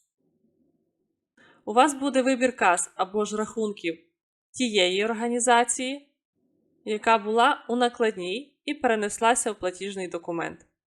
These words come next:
Щодо вкладки "Контрагенти", то заборгованість ви будете бачити наступним чином. При вході у вкладку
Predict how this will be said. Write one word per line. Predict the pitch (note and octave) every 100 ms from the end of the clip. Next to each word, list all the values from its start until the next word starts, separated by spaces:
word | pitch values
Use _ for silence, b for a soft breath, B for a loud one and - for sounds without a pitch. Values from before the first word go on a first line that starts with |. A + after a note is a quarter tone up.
| _ _ _ _
Щодо | - - D4 D#4+
вкладки | D4 B3+ A#3+ - G3+
"Контрагенти", | C4 C4+ C4+ A#3+ G3 E3+ E3+ G3+ C#4 _ _ _ _ _ _ _ _ _
то | C4+ C#4
заборгованість | C4+ B3 A#3+ G3+ G3 G#3 B3+ D4 -
ви | C4
будете | A#3+ B3+ A#3+ A#3
бачити | G3 A3+ - C#4+ A#3+
наступним | G#3 - A#3+ A#3+ A#3
чином. | G#3+ G3+ F3 E3 - _ _ _ _ _ _ _
При | - D4+
вході | D4+ - B3+ A3+ F3+
у | - G3+
вкладку | - G#3+ F3+ - - C#4+ D4+